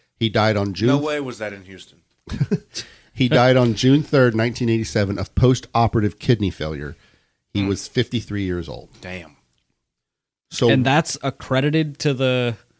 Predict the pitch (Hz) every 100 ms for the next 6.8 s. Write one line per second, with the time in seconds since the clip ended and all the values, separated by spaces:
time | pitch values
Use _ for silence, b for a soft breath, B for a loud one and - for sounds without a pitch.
0 | _ _ - 107 - - - 127 147 139
1 | - 131 104 107 - - 135 170 131 -
2 | 139 104 87 92 135 165 165 170 160 139
3 | 120 98 139 113 98 - 113 123 131 123
4 | - 117 117 110 95 - 113 107 98 95
5 | 101 95 90 85 85 90 82 - 85 185
6 | 165 160 139 123 104 95 98